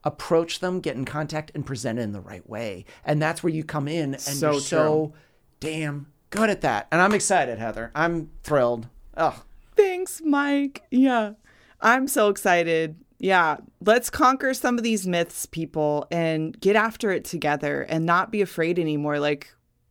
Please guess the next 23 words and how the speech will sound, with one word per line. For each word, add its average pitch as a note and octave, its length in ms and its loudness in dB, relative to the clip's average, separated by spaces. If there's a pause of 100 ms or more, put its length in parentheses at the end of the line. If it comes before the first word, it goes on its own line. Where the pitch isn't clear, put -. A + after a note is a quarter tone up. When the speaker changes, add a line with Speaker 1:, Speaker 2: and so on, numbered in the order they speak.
Speaker 2:
what F3 340 2
would G#3 160 2
happen E3+ 440 -2
if D3 280 -6
you C#3 320 -6 (500)
just D#3+ 300 -6
went C#3 220 -4
for B2 180 -8
it G2 180 -12
and D#3 140 -6
kept - 260 -8
going? - 460 -8 (100)
You F3 140 -6
know, F3 340 -2 (400)
what E3+ 140 2
would E3+ 120 0
happen? F3 360 0
You'd D3+ 200 -6
probably E3 640 -2 (960)
be F3 320 0
in E3+ 240 -2
a D#3+ 140 0
much D3+ 440 -6